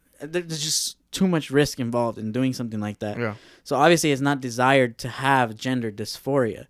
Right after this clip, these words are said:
Speaker 2: Mm-hmm.
Speaker 1: You talk to anyone who's actually trans, they will say, "If I wish that I could just have been born in the body that I was designed to be in, you know, like, I don't want to feel like a woman when I'm really a male. That's too much work."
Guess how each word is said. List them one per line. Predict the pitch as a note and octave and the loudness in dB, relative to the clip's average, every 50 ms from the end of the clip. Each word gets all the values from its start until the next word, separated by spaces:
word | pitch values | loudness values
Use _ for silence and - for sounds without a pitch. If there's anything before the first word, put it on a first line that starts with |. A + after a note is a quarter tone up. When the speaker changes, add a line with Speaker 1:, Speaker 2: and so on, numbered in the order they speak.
| - | -12
Speaker 2:
Mm-hmm. | A#2+ B2 B2 A#2+ B2 | -12 -10 -10 -4 0
Speaker 1:
You | D3+ E3 | 0 0
talk | D#3 - F3+ F3 - | 4 4 2 2 2
to | E3 - - | -2 -6 -2
anyone | E3+ F#3 F#3+ F#3 E3+ | 0 0 2 2 2
who's | F3 D#3 C#3 | 0 2 2
actually | D3+ D#3 D#3 - - C#3+ | 2 2 2 0 -6 -10
trans, | - - D#3 C#3+ D3 C3+ A#2 A2+ A2 - - _ _ _ - _ _ | -8 -4 0 2 2 2 2 0 -4 -8 -14 _ _ _ -20 _ _
they | - C#3+ D#3 | 2 4 4
will | D3+ C#3 | 4 4
say, | - - - D#3+ C#3+ C3+ B2 A2+ A2 _ _ _ _ _ _ _ _ - | 0 0 0 2 2 2 0 -2 -6 _ _ _ _ _ _ _ _ -4
"If | - D3 C#3 A#2+ - _ - | -2 -2 -2 -2 -4 _ -2
I | C3+ C3+ | 0 0
wish | C3 B2+ D3 F3 F#3 - - | 2 4 6 4 4 4 2
that | E3 D3 | 0 2
I | C#3+ C3+ | 2 2
could | B2+ - - C#3+ B2 B2+ | 0 -2 -6 -8 -6 -4
just | C#3 C#3+ B2+ - | -4 -4 -4 -6
have | C3+ B2 A#2+ | -10 -10 -4
been | B2+ B2+ A#2+ | -4 -4 -4
born | A2 A2 B2+ C#3 C#3 C3+ | -2 0 4 4 4 4
in | B2+ A#2+ | 2 0
the | A#2 G#2 | -4 -4
body | G#2 A#2 A#2 C3 C3+ B2+ A#2+ A2 A2 A2 _ _ _ _ _ _ _ _ | -2 0 2 2 4 2 0 -4 -4 -8 _ _ _ _ _ _ _ _
that | - B2+ B2+ B2 | 2 4 4 6
I | A#2+ | 4
was | A2+ A#2 A#2+ G#2+ - | 4 2 0 -2 -4
designed | - B2 A#2 A2+ B2 A#2+ C3 B2+ B2 | -6 -6 -2 0 2 2 2 0 0
to | - | -4
be | A2 G#2+ B2 B2+ A#2+ | -6 -2 -2 -2 -2
in, | G#2+ F#2+ F#2 | -2 -4 -6
you | F#2+ G2 G2+ | -6 -6 -4
know, | A2+ A#2 A#2 | -2 -2 -2
like, | A2 A2 - _ - | -2 -4 -6 _ -2
I | A#2+ B2+ | -2 0
don't | C3 C3+ B2+ G#2+ A2 | 0 0 -2 -2 0
want | A#2+ C3+ D3 D3+ D3 C3 | 2 4 4 4 2 2
to | - B2 A2+ | -4 -10 -12
feel | - - E3 F3+ F3+ D#3+ | -8 -2 4 6 6 6
like | B2+ A#2 A2+ A#2 | 6 4 0 -2
a | A2 | -2
woman | G#2+ C3 C#3 C3 A2+ | -2 0 0 0 -2
when | G#2+ G#2+ A2 | -4 -4 -6
I'm | A2 G#2+ G#2+ G#2+ | -6 -6 -6 -4
really | A2+ A#2+ A#2+ A2+ A2+ G#2 | -2 0 0 0 -2 -4
a | - G2+ | -6 -6
male. | G2 G#2 A2+ A#2 A2+ G#2+ | -6 -4 -2 -2 -2 -2
That's | G2+ A2 - - | -4 -6 -8 -8
too | - - D3+ | -4 -2 0
much | D3+ C#3+ B2+ - | 0 0 -2 -4
work." | A2+ C#3+ A3 A#3+ D3 G#2 _ - | -4 0 0 0 0 -2 _ -16